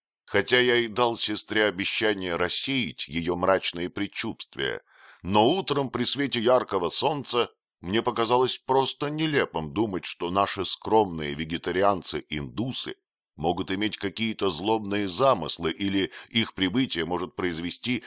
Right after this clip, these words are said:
какое-либо впечатление на обитателей Клумбера. И всё же мне так хотелось увидеть кого-либо из Хезерстонов,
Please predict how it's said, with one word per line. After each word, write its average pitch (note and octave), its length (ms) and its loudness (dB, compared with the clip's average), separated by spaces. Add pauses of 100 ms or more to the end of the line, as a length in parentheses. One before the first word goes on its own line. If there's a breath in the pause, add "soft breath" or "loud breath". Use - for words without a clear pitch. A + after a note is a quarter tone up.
(120)
какое-либо B2+ 580 -2
впечатление B2 800 -2
на D#2+ 160 -2
обитателей E2+ 640 -2
Клумбера. B1+ 600 -6 (760)
И F#2+ 80 -2
всё A#2 220 0
же G#2 120 0
мне F#2+ 200 -6
так - 360 -4
хотелось F#2+ 760 -4
увидеть E2+ 400 -6
кого-либо E2+ 480 0
из - 260 -4
Хезерстонов, D2 1000 -4